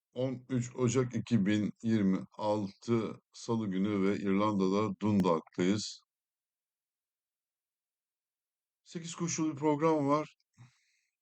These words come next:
Burada sentetik kum koşuları on altı otuzda başlıyor. Apranti koşusu arkadaşlar. Yani bu Apranti'nin ötesinde bir şey bu. Ee, ama Apranti bunlar. Anladığım kadarıyla.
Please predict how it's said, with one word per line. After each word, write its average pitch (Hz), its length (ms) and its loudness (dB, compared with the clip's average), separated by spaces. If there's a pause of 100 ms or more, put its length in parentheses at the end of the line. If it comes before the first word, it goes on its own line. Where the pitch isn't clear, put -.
(260)
Burada 107 480 -2
sentetik 113 760 -2
kum 127 260 4
koşuları 98 460 0
on 113 120 4
altı 98 300 2
otuzda 87 400 -4
başlıyor. 85 400 0
Apranti 98 540 0
koşusu 92 360 -4
arkadaşlar. 90 720 0 (2250)
Yani 107 180 -10
bu 113 100 -8
Apranti'nin 113 560 0
ötesinde 104 440 -2
bir 95 80 -2
şey 87 260 4
bu. 104 260 -2 (100)
Ee, 87 280 -12
ama 117 160 -2
Apranti 95 440 0
bunlar. 101 520 -2 (720)
Anladığım 90 440 -8
kadarıyla. 87 580 -2